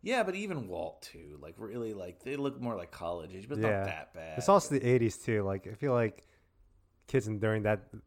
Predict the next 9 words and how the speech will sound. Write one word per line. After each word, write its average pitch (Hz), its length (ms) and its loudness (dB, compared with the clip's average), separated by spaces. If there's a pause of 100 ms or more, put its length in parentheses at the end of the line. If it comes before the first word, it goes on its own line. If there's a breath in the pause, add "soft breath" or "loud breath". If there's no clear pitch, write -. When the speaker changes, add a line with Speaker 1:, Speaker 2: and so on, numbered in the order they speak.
(260)
Speaker 2:
seventies 117 500 4
and 113 80 4
eighties, 113 400 4
even 120 160 2
the 110 80 0
sixties, 117 500 0
like, 101 260 0 (400 soft breath)
they 123 120 2
look, 131 260 2